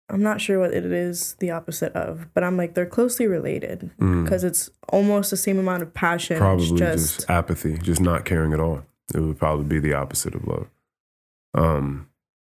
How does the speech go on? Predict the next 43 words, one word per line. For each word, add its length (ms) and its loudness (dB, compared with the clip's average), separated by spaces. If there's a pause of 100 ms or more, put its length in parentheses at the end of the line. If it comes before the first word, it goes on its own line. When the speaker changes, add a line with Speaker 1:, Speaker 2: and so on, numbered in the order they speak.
(260)
Speaker 2:
well, 240 6
the 160 2
thing 240 4
is, 220 2
is 80 0
that 320 2
Speaker 1:
'Cause 180 2
you're 120 2
so 260 2
angry 400 2
'cause 220 0
of 140 2
how 340 2
much 340 2
do 120 -2
you 60 4
love 220 2
them 240 0
Speaker 2:
Yeah, 180 6
how 140 4
much 180 4
Speaker 1:
type, 160 0
Speaker 2:
you, 300 6
Speaker 1:
to 120 2
be 140 0
Speaker 2:
how 180 2
much 60 4
Speaker 1:
honest. 220 2
Speaker 2:
you 280 4
invested, 800 4
how 100 2
much 200 2
emotional 680 4
stock 460 2
you 100 4
invest 560 2
in 200 0
them, 280 0
in 160 -2
your 140 0
relationship 640 -2
with 80 -8
them. 240 -6